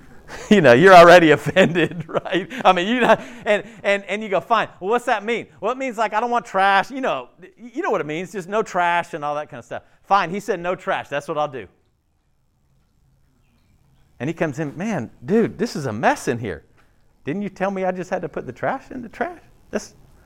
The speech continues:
I was obligated. That's what you said. You ever done it? You told me that's all you wanted, so that's what I did." Yeah, "Oh, I'm obligated to do that? Okay,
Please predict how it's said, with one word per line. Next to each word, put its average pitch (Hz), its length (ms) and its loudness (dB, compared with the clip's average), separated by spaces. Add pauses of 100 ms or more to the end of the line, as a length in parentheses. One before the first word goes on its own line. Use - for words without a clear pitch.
(560)
I 180 80 6
was 202 160 -2
obligated. 202 500 6
That's 208 160 2
what 247 100 -2
you 220 80 0
said. - 400 -4 (800)
You 208 80 8
ever 208 100 6
done 226 160 4
it? 202 80 -4
You 302 140 4
told 349 320 6
me 269 160 -2
that's 269 160 -4
all 285 120 4
you 285 160 -4
wanted, 294 340 0
so 247 120 -6
that's 240 180 -4
what 240 100 -6
I 220 100 -2
did." 233 300 -8 (2250)
Yeah, 208 200 -2
"Oh, 220 180 4
I'm 247 140 6
obligated 269 580 2
to 247 80 -6
do 226 180 -6
that? 320 220 -2
Okay, 254 320 -2